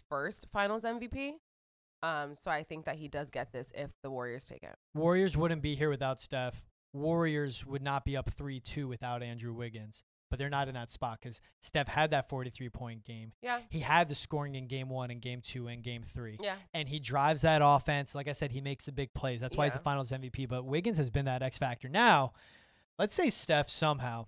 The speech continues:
Speaker 2: has, in game six, doesn't have another good game. Wiggins steps up again as he did. And if they close it out in six,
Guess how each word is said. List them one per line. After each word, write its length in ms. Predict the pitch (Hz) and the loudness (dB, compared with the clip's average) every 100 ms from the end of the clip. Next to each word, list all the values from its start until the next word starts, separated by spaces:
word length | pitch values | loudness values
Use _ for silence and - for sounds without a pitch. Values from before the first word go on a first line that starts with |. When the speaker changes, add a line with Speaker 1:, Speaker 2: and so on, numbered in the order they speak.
| _ - | _ -6
Speaker 2:
has, 260 | 143 120 - _ - 147 - | -6 -6 -16 _ -20 -16 -6
in 160 | 160 143 | -4 0
game 220 | 151 139 | 0 0
six, 280 | - 151 - | 0 -2 0
doesn't 340 | 160 165 151 | 2 2 0
have 180 | 135 123 | -4 -4
another 240 | 123 120 | -6 -8
good 180 | 117 113 | -8 -8
game. 240 | 117 113 - | -8 -10 -8
Wiggins 400 | 139 156 151 - | -4 -2 -4 -6
steps 640 | - - - 170 180 - 160 | -2 0 4 4 4 4 0
up 180 | 127 | 0
again 380 | 131 117 120 117 - - _ | -4 -4 -6 -6 -10 -20 _
as 280 | 139 143 - | -2 0 0
he 60 | 143 | -4
did. 320 | 127 127 113 139 | -2 -2 -4 -6
And 80 | |
if 80 | 135 | -4
they 140 | 170 160 | -2 0
close 240 | 165 147 | 0 2
it 80 | 160 | 4
out 180 | 156 147 | 4 4
in 60 | |
six, 520 | 135 143 170 - - | 0 2 2 0 -6